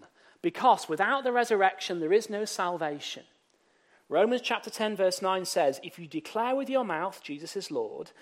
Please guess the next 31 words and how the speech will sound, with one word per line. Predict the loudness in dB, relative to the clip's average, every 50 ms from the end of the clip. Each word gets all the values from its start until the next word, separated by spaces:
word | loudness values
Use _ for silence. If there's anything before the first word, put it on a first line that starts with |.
| -20 -20 -20 -20 -16 -12
and | -10 -8 -6 -4
believe | -4 -4 -2 -2 -4 -4 -2 -2
in | -2 0
your | 2 2 2 2
heart | 2 4 4 4 4 2 0 -2
that | -6 -8 -6 0
God," | 4 6 8 8 8 8 6 2 -4 -18 _ _ _ _ _ _
what | -14 -14
does | -12 -12
it | -12 -12
say? | -8 -6 -6 -6 -6 -6 -10 -12 _ _ _ _ _ _ _ _ _ _ _ _ _ _ _ _
"Raised | -10 -6 -2 -2 0 -2 -2 -4 -8
him | -8 -10 -10
from | -10 -8 -6 -6
the | -6
dead, | -4 -6 -6 -6 -6 -8 -10 -14 _ _ _ _ _ _ _
you | -16 -12 -8 -6 -6 -6 -6 -8 -10 -12 -14 -18 _ _
will | -6 -2 -2 0 0 -2 -4 -6 -10 _ -18
be | -12
saved." | -10 -8 -6 -4 -4 -4 -6 -8 -10 -10
So, | -8 -6 -4 -2 -2 -2
friends, | -4 -6 -12 -14 -14 _ -20 -14 -12 -10 -10 -10 -12 _ _ _ _ _ _ _ _ _ _ _ _ _ _ _ _ -16
if | -14 -12 -10
Christ | -10 -8 -4 -2 2 4 4 4 4 4 2
was | 2 2 2
never | 2 0 2 2 2
raised, | 2 2 2 0 0 -2 -4 -4 -6 -8 -10 -12 -14 -16 _ _ _
what | -12 -10 -8
does | -6 -4
that | -4 -4 -4
mean? | -6 -6 -6 -6 -8 -12